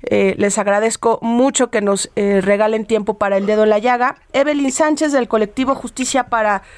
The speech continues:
Todos y Todas. Este, Evelyn, buenas tardes.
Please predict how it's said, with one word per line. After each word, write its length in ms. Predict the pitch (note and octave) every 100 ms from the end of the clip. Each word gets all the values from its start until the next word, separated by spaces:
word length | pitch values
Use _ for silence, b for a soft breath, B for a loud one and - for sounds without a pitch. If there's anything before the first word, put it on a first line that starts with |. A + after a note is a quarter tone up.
| B -
Todos 340 | C4+ C#4 C#4+ -
y 120 | B3+
Todas. 520 | - E4 D#4+ D#4 -
Este, 460 | - A#3+ - A#3 A#3
Evelyn, 340 | B3 C4+ C4+
buenas 300 | B3+ C4 B3+
tardes. 420 | - G#3+ E3+ -